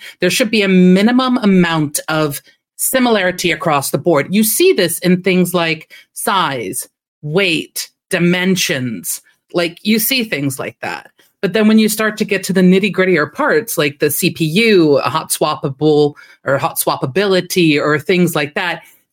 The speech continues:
things get to start to be into the, it uses the, uh, Bobby Builder basic t-, trademark technology. And I'm like,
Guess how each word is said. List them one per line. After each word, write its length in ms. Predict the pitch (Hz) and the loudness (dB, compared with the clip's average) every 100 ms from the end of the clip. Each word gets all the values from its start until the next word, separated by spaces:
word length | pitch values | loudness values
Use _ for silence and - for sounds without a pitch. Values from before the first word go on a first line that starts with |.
| - | 0
things 300 | 277 330 - | 4 4 2
get 160 | 277 | -4
to 100 | - 220 | -2 -2
start 320 | - 226 220 | 0 -2 -2
to 60 | 185 | -2
be 200 | 214 202 | 2 2
into 360 | 196 185 214 | 2 0 0
the, 320 | 190 185 185 - - _ | 2 0 -2 -6 -20 _
it 180 | 269 240 | -4 0
uses 580 | 208 202 214 226 226 180 | 2 2 2 2 0 0
the, 440 | 185 170 165 160 - 170 | 0 2 2 0 -8 -6
uh, 220 | 160 - | -4 -2
Bobby 320 | 208 226 254 | -2 0 0
Builder 360 | 220 185 175 208 | 2 0 0 -2
basic 840 | 190 - 233 339 - - 139 - _ _ - | -2 -2 0 2 0 -2 -2 -4 _ _ -8
t-, 380 | - 202 165 | -4 0 -2
trademark 600 | 135 185 156 170 160 156 - | -2 -2 0 0 -2 -4 -8
technology. 920 | 196 180 175 185 175 165 160 160 139 | -6 -4 0 0 2 2 0 0 0
And 120 | 147 | 0
I'm 120 | 175 | 0
like, 260 | 185 185 | -2 -4